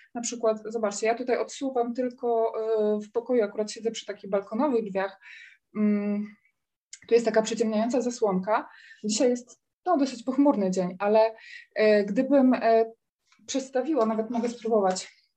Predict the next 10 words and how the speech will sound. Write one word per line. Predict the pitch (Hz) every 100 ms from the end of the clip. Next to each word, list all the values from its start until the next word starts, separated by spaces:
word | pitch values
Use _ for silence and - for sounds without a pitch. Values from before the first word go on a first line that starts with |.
| -
Chodzi | - 247
mi | 277
o | 247
ustawienie | 262 262 240 302 277
świat | 269 294 277
aparatu | 214 214 214 208 - 370 466 - - - _ -
względem | 208 208 240 277 285 302 285 285 277
światła, | 294 - 202 190 160
źródła | 180 233 233 175
światła. | 175 - 160 -